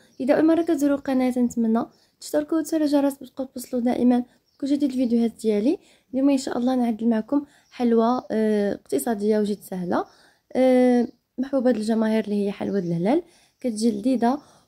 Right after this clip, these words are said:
وهشيشة وكتذوب في الفم. كنتمنى تنال الإعجاب ديالكم إن شاء الله. خليكم مع المكونات وطريقة التحضير. كنحتاجوا ل ميتين وخمسين غرام ديال زبده المارغرين. انا استعملت هنايا نوعيه ديال لده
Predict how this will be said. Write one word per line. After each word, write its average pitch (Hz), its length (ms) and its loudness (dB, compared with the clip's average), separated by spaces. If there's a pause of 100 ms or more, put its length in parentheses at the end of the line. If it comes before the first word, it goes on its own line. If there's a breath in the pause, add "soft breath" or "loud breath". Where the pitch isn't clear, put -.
(100)
وهشيشة 247 420 -2
وكتذوب 220 360 -2
في - 100 -16
الفم. 247 300 -4 (380 soft breath)
كنتمنى 254 560 4
تنال 233 200 0
الإعجاب 240 360 -2
ديالكم 294 340 -2
إن 294 60 -2
شاء 294 240 -6
الله. 262 260 0 (380 soft breath)
خليكم 339 420 2
مع 285 80 4
المكونات 247 680 2 (500)
وطريقة 320 340 -6
التحضير. 233 480 -10 (1120)
كنحتاجوا 294 500 0
ل 254 360 2
ميتين 247 240 2
وخمسين 247 340 -2
غرام 233 200 4
ديال 214 160 2
زبده 190 200 -4
المارغرين. 190 640 -2
انا 220 140 0
استعملت 202 540 -6
هنايا 185 440 -4 (280 soft breath)
نوعيه 196 320 0
ديال 170 200 0
لده 180 400 -2